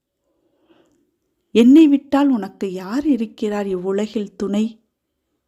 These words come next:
இதையும் நான் அறிவேன். நீயும் அறிந்ததால்தான் என்னிடம் முழுவதுமாக சரணடைந்து விட்டாய். அப்படிப்பட்ட என் பிள்ளைக்கு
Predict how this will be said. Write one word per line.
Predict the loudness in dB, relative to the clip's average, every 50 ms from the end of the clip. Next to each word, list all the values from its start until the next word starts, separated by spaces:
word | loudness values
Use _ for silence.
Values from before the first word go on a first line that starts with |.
| _ _ _
இதையும் | -8 0 2 2 0 2 2 2 2 2 4
நான் | 0 0 0 0 -6
அறிவேன். | -10 -8 -8 -10 -10 -10 -12 -12 -12 -14 _ _ _ _ _ _ _ _ _ _ _ _
நீயும் | -2 0 2 2 2 2 2 2 2 4 4 2 0
அறிந்ததால்தான் | 0 -2 -4 -2 -4 -4 -6 -6 -6 -6 -8 -8 -6 -2 -2 0 0 0 -2 -4 -6 -6 _ _ _ -20 -20 -20 -20 _
என்னிடம் | 4 6 6 8 8 6 4 2 -2 -8 -10 -10
முழுவதுமாக | -8 -4 -2 0 0 0 0 0 0 0 -2 -2 -4 -12 -14 -14 -10 -10
சரணடைந்து | -10 -10 -6 0 2 2 4 2 2 -2 -6 -6 -6
விட்டாய். | -8 -8 -8 -10 -12 -12 -12 -12 -14 -18 _ _ _ _ _ _ _ _ _ _ _ _ _ _ _ _ _
அப்படிப்பட்ட | _ -8 -8 -4 -2 0 0 0 0 0 -2 -2 -2 -2 -2 0
என் | 0 0 -2 -6 -6 -6
பிள்ளைக்கு | -4 -2 2 2 2 2 0 -2 -2 -2 -2 -2 -4 -16 _